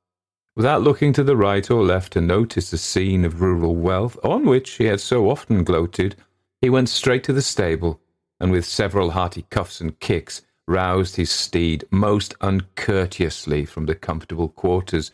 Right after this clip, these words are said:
in which he was soundly sleeping, dreaming of mountains of corn and oats, and whole valleys of timothy and clover. It was a very witching time of night that Ichabod, heavy-hearted and crestfallen,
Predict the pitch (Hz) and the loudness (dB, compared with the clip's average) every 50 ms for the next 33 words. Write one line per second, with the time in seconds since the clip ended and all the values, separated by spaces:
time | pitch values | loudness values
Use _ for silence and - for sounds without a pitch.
0 | _ - _ _ - - 104 92 87 85 82 - - 107 92 90 87 - - 98 | _ -20 _ _ -2 0 0 2 2 0 0 -2 0 0 0 0 0 0 -2 -2
1 | 87 92 85 92 95 90 - - 107 101 104 101 - - 90 82 - - - - | -2 -2 -2 -2 -2 -2 -2 -2 -2 -2 -2 -2 -2 -2 -4 -4 -6 -10 -18 -20
2 | _ _ - 120 120 123 123 131 135 135 131 127 113 95 87 85 82 82 80 87 | _ _ 0 2 4 4 4 4 4 4 4 4 4 4 4 2 2 2 2 2
3 | 92 98 101 95 101 92 - 95 92 - 98 90 - - - 113 107 110 107 101 | 2 2 2 0 0 0 0 0 0 0 -2 -6 -6 -4 0 0 0 2 2 0
4 | 92 87 - - - 107 101 98 92 - - - - - _ _ _ _ _ _ | 0 0 -2 -2 -4 -4 -4 -4 -6 -10 -14 -14 -14 -16 _ _ _ _ _ _
5 | - 85 85 82 82 110 110 120 127 123 123 123 110 90 95 98 101 110 113 113 | -10 -8 -8 -4 -2 0 0 2 2 0 0 -2 -2 -2 -2 -2 0 2 2 2
6 | 107 92 85 80 82 78 - _ - - 107 95 104 107 95 - - 82 80 82 | 2 2 2 0 -2 -6 -6 _ -6 -2 0 0 0 0 -2 -2 -2 -2 0 0
7 | 87 87 - - - 87 90 98 101 92 85 80 80 87 - _ _ _ _ _ | -2 -2 -4 -4 -2 -2 0 0 -2 -2 -4 -4 -6 -8 -14 _ _ _ _ _
8 | _ _ _ _ _ _ _ _ _ _ _ _ _ _ _ _ _ _ _ _ | _ _ _ _ _ _ _ _ _ _ _ _ _ _ _ _ _ _ _ _
9 | _ _ _ _ _ _ _ _ _ _ _ _ _ _ _ _ - 92 80 104 | _ _ _ _ _ _ _ _ _ _ _ _ _ _ _ _ -2 0 2 2
10 | 98 87 95 85 82 104 110 107 95 82 78 82 95 98 - - - 110 98 87 | 2 2 0 0 0 2 2 2 2 2 2 0 0 -2 -2 0 0 2 2 2
11 | - - 90 80 80 78 76 80 85 90 90 90 87 82 - - 80 76 - - | 0 0 -2 -4 -4 -4 -4 -4 -2 -2 0 0 -2 -2 -2 -4 -4 -4 -4 -4
12 | - 110 - - - 80 80 78 80 87 98 - _ _ _ _ _ _ - - | -4 -4 -2 -2 -4 -2 -2 -2 -2 -4 -6 -10 _ _ _ _ _ _ -6 -2
13 | 95 117 120 110 107 95 90 87 87 - 95 87 87 85 76 76 76 - 98 95 | -2 0 0 0 0 0 -2 -2 -4 -2 -4 -2 -2 -2 -4 -6 -4 -4 -4 -6
14 | - - - - - 82 85 85 82 85 87 | -6 -8 -8 -6 -4 -2 0 0 -2 -2 -4